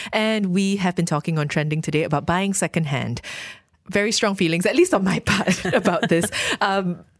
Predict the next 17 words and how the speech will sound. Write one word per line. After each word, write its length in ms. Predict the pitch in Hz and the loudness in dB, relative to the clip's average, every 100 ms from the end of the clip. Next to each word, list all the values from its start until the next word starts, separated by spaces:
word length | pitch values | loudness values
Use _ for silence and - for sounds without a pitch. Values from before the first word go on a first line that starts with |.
| - | -4
and 180 | 196 196 | -2 0
this 140 | 226 | 0
is 100 | 220 | 0
coming 260 | 214 185 185 | 0 0 0
from 160 | 180 | 0
people 300 | 175 165 180 | 0 0 0
saying, 320 | 175 160 160 160 | 2 2 2 0
like, 200 | 143 - | 0 -2
"Are 60 | 147 | -2
we 80 | 170 | 0
just 180 | 180 - | 0 0
buying 260 | 156 165 | 0 2
other 160 | 151 160 | 0 0
people's 340 | 165 160 156 | -2 -2 -2
trash?" 460 | - 165 147 139 - | 0 0 0 -4 -2
And 160 | 180 180 | 0 2
we 140 | 175 | 0